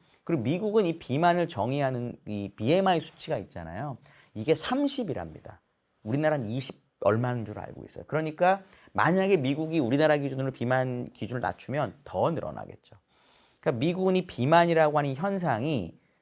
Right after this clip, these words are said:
그냥 미용이라기보다는 약간 사회적 질병에 가깝다라고 저는 개인적으로 판단을 하게 됐습니다. 그럼에도 불구하고 현재 이 비만과 관련돼서 "아, 나 정말 몸이 너무 살이 쪘고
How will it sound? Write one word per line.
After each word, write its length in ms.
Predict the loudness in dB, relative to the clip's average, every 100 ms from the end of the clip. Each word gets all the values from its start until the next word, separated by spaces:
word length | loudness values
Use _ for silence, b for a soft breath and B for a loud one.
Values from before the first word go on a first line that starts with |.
| b
그냥 480 | -4 0 2 0 -4
미용이라기보다는 1700 | -2 2 2 2 0 -2 -4 2 4 4 0 -4 -4 -4 -4 -4 -6 b b b
약간 360 | -10 -4 -2 0
사회적 420 | 0 0 -2 -4
질병에 540 | -6 -4 -2 -4 -6
가깝다라고 680 | -10 -6 -2 0 0 0 -2
저는 360 | -4 -4 -4 -4
개인적으로 440 | -8 -10 -10 -10
판단을 380 | -10 -10 -8 -8
하게 160 | -10 -12
됐습니다. 560 | -16 -20 -20 -16 -16 _ _ _ _
그럼에도 440 | 10 12 12 8
불구하고 760 | 2 0 -2 -2 -2 -4 -4 -4 B B
현재 720 | -10 -4 -2 -2 2 4 4 2
이 360 | -2 -2 -4
비만과 580 | -6 -4 0 2 6 4
관련돼서 760 | 4 0 0 0 -2 -2 -4 -2
"아, 100 | -4
나 120 | -4
정말 300 | -8 -6 -6
몸이 240 | -6 -6 -6
너무 220 | -6 -8
살이 220 | -6 -6
쪘고 560 | -6 -10 _ -6 -4